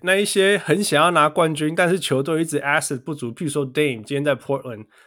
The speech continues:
那个，啊，球员就是球队的可以使用的 asset 跟 trade asset 什么东西就是这么少，但是他如果拼一拼拿到冠军的，球队就多了一个 mid-level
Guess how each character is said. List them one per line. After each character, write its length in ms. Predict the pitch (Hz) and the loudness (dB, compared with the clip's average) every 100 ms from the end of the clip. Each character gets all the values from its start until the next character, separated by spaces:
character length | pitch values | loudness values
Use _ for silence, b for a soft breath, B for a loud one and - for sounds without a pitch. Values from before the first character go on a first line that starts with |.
| b | b
那 80 | 170 | -4
个， 100 | 175 | -2
啊， 120 | 170 | -2
球 240 | 175 - 151 | -2 0 0
员 100 | 135 | 0
就 120 | 170 | -2
是 160 | 160 156 | -6 -8
球 180 | - 143 | -2 0
队 200 | 151 185 | 2 2
的 160 | 151 139 | 2 0
可 140 | - | 0
以 100 | 185 | 0
使 160 | 143 131 | 0 -2
用 160 | 156 151 | -2 -2
的 80 | |
asset 420 | 143 151 143 127 120 | 0 0 0 -4 -4
跟 200 | 151 147 | -6 -6
trade 300 | - 147 143 | -6 -6 -4
asset 320 | 139 143 131 | -4 -4 -6
什 100 | 120 | -10
么 80 | 120 139 | -8 -6
东 100 | 147 | -6
西 80 | |
就 80 | 147 | -6
是 120 | 160 | -8
这 100 | 147 | -8
么 120 | 143 123 | -8 -8
少， 340 | - 156 - _ b b | -8 -12 -12 _ b b
但 100 | - | -4
是 80 | 170 | 0
他 120 | 185 | 2
如 100 | 196 | 2
果 100 | 175 | 0
拼 220 | 131 165 170 | -2 -4 -4
一 40 | |
拼 180 | 160 165 | -4 -2
拿 100 | 135 | 0
到 100 | 147 | 0
冠 220 | 151 139 | 0 0
军 140 | 131 | -2
的， 100 | 131 | -4
球 180 | 120 127 | -4 -6
队 160 | 135 147 | -4 -4
就 120 | 147 | -4
多 180 | 143 143 | -4 -2
了 100 | 135 | -2
一 60 | |
个 100 | 135 | -2
mid-level 560 | 131 135 131 127 123 127 | -4 -4 -4 -6 -8 -12